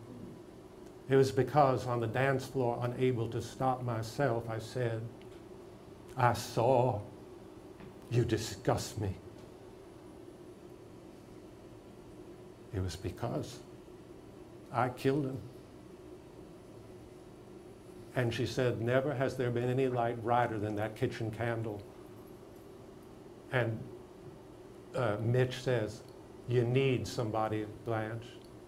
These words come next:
Could it be you and me, Blanche?" And she says, "Suddenly,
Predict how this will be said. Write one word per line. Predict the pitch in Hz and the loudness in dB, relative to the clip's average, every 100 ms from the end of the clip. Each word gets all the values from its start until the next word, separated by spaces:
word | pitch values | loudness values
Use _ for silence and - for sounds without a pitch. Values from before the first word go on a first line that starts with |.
| - - - - - | -16 -16 -16 -16 -4
Could | - 123 | 4 6
it | 127 | 6
be | 123 127 139 139 - - - | 6 4 4 -2 -8 -14 -4
you | 113 131 | 6 8
and | 123 113 | 8 6
me, | 123 131 135 127 | 6 4 2 0
Blanche?" | 127 127 127 - - - - - - - - - 107 | 0 0 -2 -10 -14 -16 -16 -16 -16 -16 -16 -10 -4
And | 95 | -4
she | - 123 | -2 0
says, | 127 - 139 127 123 - - - - - - - - - - - - | 0 0 0 0 -2 -6 -14 -16 -16 -16 -16 -14 -14 -16 -16 -16 -14
"Suddenly, | - - 151 127 120 | -2 6 6 6 0